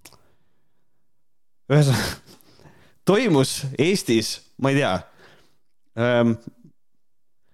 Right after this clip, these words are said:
ma mõtlesin, kuidas seda sissejuhatust teha, ma ei mõelnud seda välja enne, sellepärast et see on nagu nii absurdne olukord.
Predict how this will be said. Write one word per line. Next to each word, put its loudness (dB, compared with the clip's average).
ma 2
mõtlesin, -4
kuidas -4
seda -8
sissejuhatust -4
teha, 2
ma 0
ei 2
mõelnud 0
seda -4
välja -4
enne, -6
sellepärast -4
et -14
see 0
on 0
nagu -2
nii -2
absurdne -4
olukord. -6